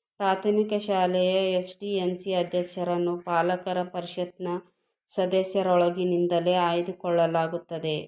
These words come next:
ಪ್ರೌಢಶಾಲೆಯ ಎಸ್ ಡಿ ಎಂ ಸಿಗೆ ಆ ಕ್ಷೇತ್ರದ ಎಂ ಎಲ್ ಎ ಅಧ್ಯಕ್ಷರಾಗಿರುತ್ತಾರೆ. ಪ್ರಶ್ನೆ ಐವತ್ತೈದು, ಮೂವತ್ತೊಂದು ಹತ್ತು ಎರಡ್ ಸಾವಿರ ಹದಿನಾರರಂದು ಕರ್ನಾಟಕ ರಾಜ್ಯದಲ್ಲಿದ್ದ ಒಟ್ಟು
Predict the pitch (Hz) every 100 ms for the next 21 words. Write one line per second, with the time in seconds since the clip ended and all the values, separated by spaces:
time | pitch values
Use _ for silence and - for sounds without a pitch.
0 | _ - 175 185 190 190 190 175 175 175
1 | 175 180 175 175 175 - 190 180 170 170
2 | - 175 175 180 208 - _ _ _ -
3 | 175 175 - 185 180 180 175 175 180 -
4 | 175 170 175 175 180 180 190 185 175 175
5 | 180 - 180 170 165 165 165 - 156 151
6 | 151 147 - _ _ _ _ _ _ _
7 | _ _ _ _ _ _ _ _ 196 190
8 | - 196 185 175 175 175 185 175 180 190
9 | 208 - _ _ _ 196 196 190 180 185
10 | 196 185 185 185 190 190 170 170 - 185
11 | 185 180 175 180 175 175 180 175 175 175
12 | 170 170 170 175 175 175 175 175 180 180
13 | 190 185 170 170 180 175 175 175 170 175
14 | 175 175 -